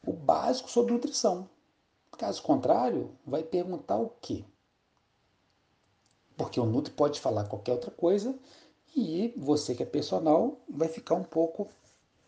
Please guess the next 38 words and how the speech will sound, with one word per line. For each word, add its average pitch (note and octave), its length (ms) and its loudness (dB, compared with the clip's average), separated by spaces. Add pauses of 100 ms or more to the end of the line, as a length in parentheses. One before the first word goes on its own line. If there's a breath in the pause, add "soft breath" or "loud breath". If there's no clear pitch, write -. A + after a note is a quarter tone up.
(1040 loud breath)
perdido A#2 720 0
e G#2 40 0
vai A2 120 0
ficar C#3+ 260 0
sem - 180 -8
saber D3 540 0 (340)
do A#2 100 -2
que, A#2+ 640 0
do A2 120 -4
que B2 180 -4
trocar C3 400 -2
ideia. B2+ 460 2 (960 loud breath)
Por - 120 4
isso F3 140 4
que G#3 60 -2
eu F3+ 40 2
sempre - 240 -2
falo, D3+ 400 2
saber C3 480 0
determinados D#3 580 0
pontos A#2+ 380 -4
da A#2 120 -2
nutrição A2+ 460 -4
esportiva G#2+ 800 -4 (400 loud breath)
te - 120 -4
dá D#3+ 100 4
uma E3 140 6
base D3+ 420 2
para F3+ 180 0
saber C#3 400 -4
se - 140 -6
a F#3+ 40 -2
dieta D#3+ 360 -2
está - 160 0
dentro C3+ 240 -2
de D3+ 80 -4
um D#3+ 100 -4
perfil D#3+ 560 -2